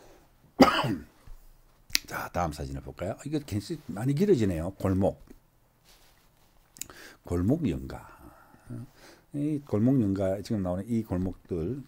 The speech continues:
꼭 이 골목이 이 집 골목이 아니더라도 우리가 너무나 많이 본 골목을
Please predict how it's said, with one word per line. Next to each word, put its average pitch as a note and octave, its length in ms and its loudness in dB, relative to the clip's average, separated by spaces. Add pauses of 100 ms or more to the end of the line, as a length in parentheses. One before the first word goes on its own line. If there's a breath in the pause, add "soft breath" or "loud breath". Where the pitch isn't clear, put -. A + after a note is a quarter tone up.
(120)
꼭 A2 160 -8
이 D3+ 140 -2
골목이 C3 380 2
이 C#3+ 120 -4
집 D3 140 -2
골목이 G2 560 -2
아니더라도 F2+ 420 -2
우리가 A2 220 0
너무나 B2 380 4
많이 F2+ 260 0
본 F2 200 -4
골목을 E2 600 -2